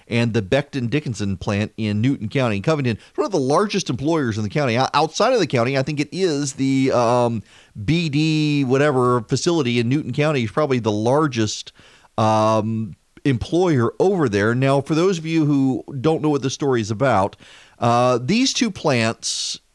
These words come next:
uh, emit ethylene oxide. And ethylene oxide, the E P A has determined, are carcinogens. They can give you cancer. Long-term exposure can give you cancer. Not short-term exposure, long-term exposure.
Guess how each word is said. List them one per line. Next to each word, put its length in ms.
uh, 420
emit 840
ethylene 400
oxide. 480
And 140
ethylene 380
oxide, 400
the 160
E 60
P 220
A 60
has 160
determined, 540
are 240
carcinogens. 880
They 200
can 360
give 200
you 140
cancer. 560
Long-term 640
exposure 640
can 260
give 160
you 100
cancer. 340
Not 200
short-term 340
exposure, 420
long-term 440
exposure. 540